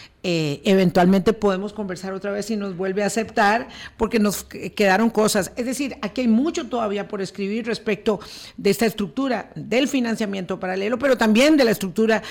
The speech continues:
de la comunicación paralela y de cómo se explica que haya un mercenario digital que es pagado por una persona de, eh, el, eh, grupo político que gana la elección para atacar al bu-,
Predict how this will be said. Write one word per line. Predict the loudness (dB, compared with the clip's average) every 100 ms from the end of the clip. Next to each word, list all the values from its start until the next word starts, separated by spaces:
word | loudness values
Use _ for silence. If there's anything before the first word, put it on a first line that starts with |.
| -8
de | -2
la | 0 0
comunicación | -6 -8 -6 -8 -6 -8 -10 -8
paralela | -6 -6 -6 -6 -6 -8
y | -2
de | 0 2
cómo | 6 8 8 6 2 -10 -4
se | 0
explica | 0 2 2 4 2 -2 -4 -16 -20 -10
que | 0 2
haya | 4 4 2 0 -4 -12 -20 _
un | 2 4
mercenario | 6 6 6 6 6
digital | 4 2 0 2 2
que | 2 0
es |
pagado | 0 0 2 4 6 6 6 -2 -18 -20 _ -2
por | 0 2
una | 0 -2 -4
persona | -6 0 4 6 6 4 -2 -12 -20 _
de, | -2 4 4 4 4 2 0 -4
eh, | -4 -2 -2 -4 -6
el, | -6 -4 -4 -4 -6 -8 -10
eh, | -8 -6 -6 -4
grupo | 0 0 0 -2
político | 0 0 0 -4 -6 -4
que | -4
gana | -2 2 2
la | 2
elección | 2 0 0 0
para | 0 -2
atacar | -4 -4 -2 -2
al | 0
bu-, | 2 2